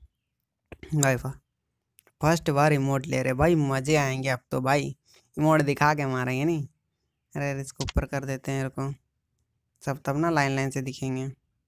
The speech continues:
हाँ चलो सब हो गया है, ओके सब ओके है। अब यहाँ में इमोट मार के देखते हैं, ये जो इमोट फ्री में मिला हुआ था वो यहाँ होने पर होता है। और ये एक इमोट मिल गया, ले लिया आपके भाई ने। और,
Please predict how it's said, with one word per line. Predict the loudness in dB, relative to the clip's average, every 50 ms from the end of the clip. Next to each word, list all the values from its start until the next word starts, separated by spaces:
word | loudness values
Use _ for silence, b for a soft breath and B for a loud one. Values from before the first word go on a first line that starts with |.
| _ -16 -16 -16 -20 _ _ -8
हाँ | -6 -6 -6 -6 -6 -6 -8 -10 _ _ _ _ _ _ _ _ _ _ _
चलो | -6 -4 -2 -2 -2 -2 -4 -4 -6 -6 -8 -10 _ _ _ _ _ _ _ _
सब | -2 0 2 4
हो | 4 4 4
गया | 4 4 4 4 4
है, | 2 2 0 -4 _ _ _ _ -6 -2
ओके | 0 0 0 0 0 0 0 0 -4 -12 _ _ _ _ _ _ _ -20 _ _ 0
सब | 2 2 4 4
ओके | 2 0 2 0
है। | 2 2 2 0 2
अब | 0 0 0
यहाँ | 0 0 2 2 2
में | 4 4
इमोट | 4 4 6 4 4 4 2
मार | 2 4 2 2
के | 2 -2
देखते | -2 -4 -4 _ -4 -2
हैं, | 0
ये | 0 0 2 2 2 2 2 0
जो | -2 -2 -2
इमोट | 0 2 2 2 2 0 0
फ्री | 0 2 2 4
में | 4 2 2
मिला | 4 4 4
हुआ | 6 6 4 4
था | 2 0 -2 -4 b b b b b b b
वो | -4 0 2 2
यहाँ | 4 4 4
होने | 4 4 2 2
पर | 2 0 0
होता | 0 0 -2 2 2 4
है। | 4 4 2 -2 -6 _ b b b b b b _ -2
और | 0 2 4 6 4 4 4
ये | 2 2 2 2 4 4 4 2
एक | 2 0 -2
इमोट | 0 0 0 0 0 0
मिल | -2 -2 -2
गया, | -2 0 0 2 2 2 2
ले | 0 -2 -2 -2
लिया | -2 0 0 0
आपके | 0 0 -2 -4
भाई | -2 0 0 0 0 0
ने। | 0 -2
और, | -2 -4 -6